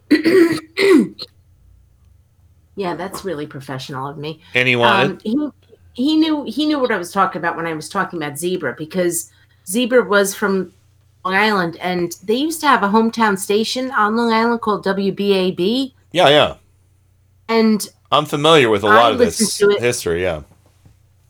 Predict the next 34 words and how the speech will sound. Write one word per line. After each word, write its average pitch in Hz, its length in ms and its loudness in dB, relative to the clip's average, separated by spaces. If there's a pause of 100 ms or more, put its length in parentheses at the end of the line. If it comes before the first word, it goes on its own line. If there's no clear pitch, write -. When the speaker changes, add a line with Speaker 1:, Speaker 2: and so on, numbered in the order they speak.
(160)
Speaker 1:
A 233 40 -2
lot 233 220 4
of 233 140 -4
it, 233 220 2
you 226 140 -10
know, 214 80 -2
I 196 200 0
listened 233 380 -4
to 208 140 -2
it 202 280 -4
ev-, 202 380 -8
like, 180 260 -12 (120)
twenty, 277 480 -2
thirty 254 320 0
years 247 280 2
before 208 360 0
I 202 60 2
knew 214 200 0
Livin', 190 400 0
we 190 120 0
were 185 120 -4
listening 175 440 -6
to 165 140 -16
W 160 320 -4
B 151 240 -6
A 143 140 -6
B. 160 220 -6
Speaker 2:
What, 190 120 2
Speaker 1:
It - 40 -4
was 233 180 -4
an 247 100 -2
Speaker 2:
Zebra, 214 560 6
Speaker 1:
awesome 202 120 6
station. 175 320 -4